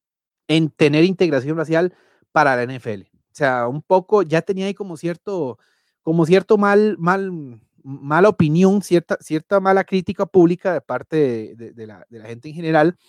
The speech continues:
eh, lo que era el equipo de Washington y el dueño, principalmente el dueño más que todo. Eh, ap-, en mil novecientos sesenta y nueve, este señor George Preston Marshall fallece.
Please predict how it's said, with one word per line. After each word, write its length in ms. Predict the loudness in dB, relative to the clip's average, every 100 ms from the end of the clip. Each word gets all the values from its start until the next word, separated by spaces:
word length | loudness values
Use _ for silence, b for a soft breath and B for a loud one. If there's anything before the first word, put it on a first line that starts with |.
| b b b _
eh, 380 | 4 6 4 2
lo 160 | 0
que 80 | 2
era 100 | 4
el 60 | 4
equipo 380 | 2 -4 -2 0
de 60 |
Washington 580 | 0 -2 -6 -18 -20 -20 _ _
y 220 | -8 -2
el 140 | -2
dueño, 280 | 2 2 2
principalmente 640 | -4 -6 -4 -2 -2 -2 -6
el 140 | -6
dueño 300 | -4 -4 -6
más 160 | -14 -20
que 100 | -20
todo. 280 | -20 -20 _ _ _ _ _ _ _
Eh, 380 | 4 6 6 4 2
ap-, 220 | 0 0 -2
en 280 | -2 -2
mil 160 | -4 -2
novecientos 460 | -2 -2 -4 -6 -8
sesenta 360 | -2 -2 -2
y 80 | -4
nueve, 400 | 0 0 0 -2 -10 _ _ _ _ _
este 460 | 4 4 4 0 -2
señor 280 | 0 0 0
George 220 | -2 -4
Preston 360 | -4 -4 -8 -2
Marshall 380 | -2 -2 -8 -8 _
fallece. 480 | -8 2 2 2